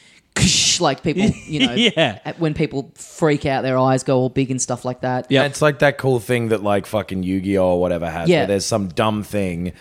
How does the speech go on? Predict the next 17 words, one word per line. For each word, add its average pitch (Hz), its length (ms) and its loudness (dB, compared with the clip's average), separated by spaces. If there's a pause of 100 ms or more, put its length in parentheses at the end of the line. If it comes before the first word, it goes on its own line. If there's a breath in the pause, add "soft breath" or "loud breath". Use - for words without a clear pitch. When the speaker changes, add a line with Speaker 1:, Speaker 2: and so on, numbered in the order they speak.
(280 soft breath)
Speaker 3:
that, 95 200 0
like, 101 300 2
I 101 80 -2
mean, 92 400 -2
not 90 180 -2
that 82 160 -4
courtroom 85 380 0
proceedings 85 500 -2
are - 20 -4
dumb. 80 460 -4
Speaker 2:
Well. 113 360 2 (200)
Speaker 3:
But, 104 580 0
<laughs> - 20 -6
like, 117 420 2 (520 soft breath)
that 113 440 0 (220)
it 123 120 0
is 110 220 -2